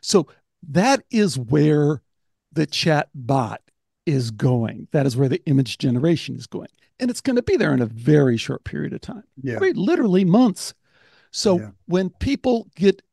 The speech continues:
Speaker 1: uh, when people, it's a protective thing. People wanna protect their turf and they go, "Oh, it's not that smart." Hey, it is going to be the smartest guy in the room.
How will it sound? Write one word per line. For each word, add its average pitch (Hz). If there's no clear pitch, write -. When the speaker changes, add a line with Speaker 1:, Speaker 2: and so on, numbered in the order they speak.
Speaker 1:
uh, 190
when 180
people, 247
it's 160
a 175
protective -
thing. -
People 220
wanna 180
protect -
their 139
turf 131
and 131
they 120
go, 113
"Oh, 143
it's -
not 110
that 107
smart." -
Hey, 175
it 220
is 226
going 180
to 233
be 135
the 156
smartest 139
guy 117
in 123
the 120
room. 110